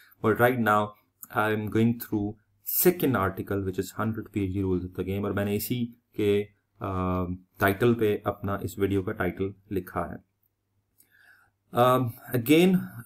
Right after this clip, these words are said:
मेरा प्रोसीजर यही होता है कि मैं, अ, प्रोफेसर से डायरेक्टली परमिशन लेता हूं। तो I wrote an email to Professor Brennan और उन्होंने मुझे परमिशन दिया कि मैं आपसे ये कंटेंट शेयर करूं और उस पे एक वीडियो लेक्चर बनाऊं। और,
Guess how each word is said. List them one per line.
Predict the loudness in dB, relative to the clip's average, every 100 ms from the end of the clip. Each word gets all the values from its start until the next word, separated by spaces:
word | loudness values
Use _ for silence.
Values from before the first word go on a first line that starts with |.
| -2
मेरा | 2 4 4 4
प्रोसीजर | 0 -4 -2 0 2
यही | 4 6
होता | 6 2
है | -2
कि | 0
मैं, | 0 2 0
अ, | -2 -4 -2 -2 -4 -10 _ _ _
प्रोफेसर | -4 -2 0 0
से | 2 2
डायरेक्टली | 4 2 0 -2
परमिशन | -2 -2 -2 -2
लेता | -2 0
हूं। | -2
तो | 0
I | 0 0
wrote | 0 -2 0
an | 0
email | 0 0 -2
to | -2
Professor | -4 -4 -4 -2
Brennan | 0 0 -2 -10 -20 -20 _ -6
और | 0 2 2 0
उन्होंने | -4 -4 -4
मुझे | -4 -2 -2
परमिशन | -2 0 0 0
दिया | 2 2
कि | 2 -2
मैं | -2
आपसे | -2 -2 -6
ये | -2 -2
कंटेंट | 0 -2 -2 -4 -4
शेयर | -2 0 0
करूं | 0 -2 0
और | -2
उस | -2 -4
पे | -4
एक | -2
वीडियो | -2 0
लेक्चर | 0 -2 -2 0
बनाऊं। | 2 2 0 -6 -18 -20 -20 _ -4
और, | 0 2 2 2